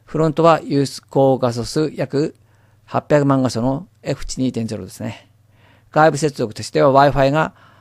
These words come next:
アイトリプルイーの八〇二点一一エービージーエヌエーシーエーエックス。Bluetoothはバージョン五点二。外部デバイスとしてユーエスビータイプCですね。防水防塵が、防水がアイピーエックスファイブ、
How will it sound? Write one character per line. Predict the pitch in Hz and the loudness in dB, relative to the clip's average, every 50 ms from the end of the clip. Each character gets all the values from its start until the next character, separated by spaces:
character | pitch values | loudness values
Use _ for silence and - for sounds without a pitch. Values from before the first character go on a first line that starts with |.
| _ _ - | _ _ -4
ア | - 143 147 | 0 0 0
イ | 147 | 2
ト | 139 156 143 | 2 2 2
リ | 135 131 | 2 0
プ | - 147 135 | -2 0 0
ル | 131 | 2
イ | 127 127 123 110 | 2 0 0 -2
ー | |
の | 110 127 135 139 - - | -2 -2 -2 -4 -6 -10
八 | - 151 139 - 180 | -10 -10 -8 -6 -2
〇 | 160 160 151 151 147 | 0 2 2 2 2
二 | 147 151 143 135 | 2 0 -2 -2
点 | - 127 120 117 120 - - | -2 -2 -4 -4 -4 -8 -12
一 | 135 131 - - 147 | -14 -8 -4 -2 -2
一 | 139 139 - - | -2 -4 -6 -10
エ | - 208 151 143 139 | -4 0 0 2 2
ー | 135 | 0
ビ | 123 135 135 127 120 | 0 0 0 0 -2
ー | |
ジ | 117 127 131 131 127 - | -2 -2 -2 -2 -2 -2
ー | - | -2
エ | 147 | -2
ヌ | 127 123 - - - | -2 -4 -6 -8 -6
エ | - 147 | -4 -4
ー | |
シ | 131 - 143 127 | -4 -4 -4 -4
ー | |
エ | 123 | -2
ー | 127 127 | -2 -2
エ | 123 | -4
ッ | 117 - | -4 -8
ク | - | -12
ス。 | - - - _ _ _ _ _ _ _ _ _ _ _ _ _ - | -18 -18 -18 _ _ _ _ _ _ _ _ _ _ _ _ _ -6
Bluetooth | - 151 165 156 156 156 139 - | -2 0 0 0 0 0 0 2
は | 170 165 | 2 4
バ | 139 143 135 | 4 4 4
ー | 131 | 4
ジ | 127 | 2
ョ | 123 | 0
ン | |
五 | 113 120 120 | 0 -2 -2
点 | 110 104 104 | -4 -4 -8
二。 | 104 - _ _ _ _ _ _ _ _ _ _ _ _ _ - - | -10 -12 _ _ _ _ _ _ _ _ _ _ _ _ _ -8 -2
外 | 143 147 151 151 | 2 2 2 4
部 | 143 147 | 2 2
デ | 143 143 | 2 2
バ | 135 135 127 | 4 2 2
イ | |
ス | 117 | 0
と | - 113 101 | -2 -6 -6
し | |
て | - 151 143 | -4 -2 -2
ユ | 135 139 143 | 0 0 0
ー | 143 | 0
エ | 131 | 0
ス | - - | -2 -4
ビ | 135 127 | -6 -6
ー | 120 | -4
タ | - 120 120 | -4 -4 -6
イ | |
プ | 110 | -6
C | - - 117 | -6 -10 -10
で | - - | -10 -12
す | - - | -10 -10
ね。 | 135 131 117 - _ _ _ _ _ _ _ _ _ _ _ _ - | -10 -10 -10 -14 _ _ _ _ _ _ _ _ _ _ _ _ -4
防 | - 151 160 147 | 0 0 2 2
水 | 135 156 151 | 2 2 2
防 | 135 143 139 131 | 2 2 2 2
塵 | 127 135 135 | 0 0 0
が、 | 139 151 156 - - _ _ _ _ | 2 0 0 0 -4 _ _ _ _
防 | - 143 151 143 | -4 -2 -2 0
水 | 143 151 147 156 | 0 -2 -2 -2
が | 165 165 - - _ - | -2 -2 -4 -6 _ -8
ア | - - 139 | -2 0 0
イ | 143 139 | 0 0
ピ | - 143 135 | -2 -2 -2
ー | 135 | -2
エ | 131 | -2
ッ | - | -4
ク | - - | -6 -12
ス | - - | -10 -4
フ | - | -4
ァ | 123 123 | -2 -2
イ | 113 | -4
ブ、 | 117 | -6